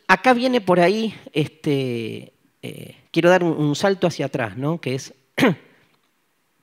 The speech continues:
cuando la filosofía tiene que hablar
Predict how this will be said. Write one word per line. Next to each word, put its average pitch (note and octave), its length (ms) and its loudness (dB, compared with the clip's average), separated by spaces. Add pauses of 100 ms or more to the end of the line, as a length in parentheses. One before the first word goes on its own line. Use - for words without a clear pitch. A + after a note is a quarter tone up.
(540)
cuando F#3+ 280 4
la G3 120 6
filosofía G#3+ 920 0 (960)
tiene B3+ 360 -4
que D#3+ 140 0
hablar F#3+ 600 2